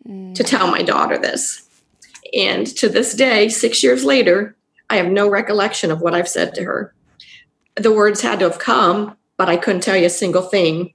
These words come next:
Speaker 2: of what I said. Instantly, she went to the future, which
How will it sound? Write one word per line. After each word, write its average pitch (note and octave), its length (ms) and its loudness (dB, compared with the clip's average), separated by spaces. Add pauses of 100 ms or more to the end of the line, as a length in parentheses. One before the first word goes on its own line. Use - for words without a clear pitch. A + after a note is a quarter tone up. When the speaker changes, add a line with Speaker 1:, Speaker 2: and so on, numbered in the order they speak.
(300)
Speaker 2:
of F3 120 -4
what F3 140 0
I D3+ 80 0
said. E3 500 -2 (380)
Instantly, A3+ 680 2
she A3+ 300 0
went G#3 340 0
to G3+ 580 2 (1040)
the G3+ 180 -2
future, C4+ 680 0 (280)
which - 440 0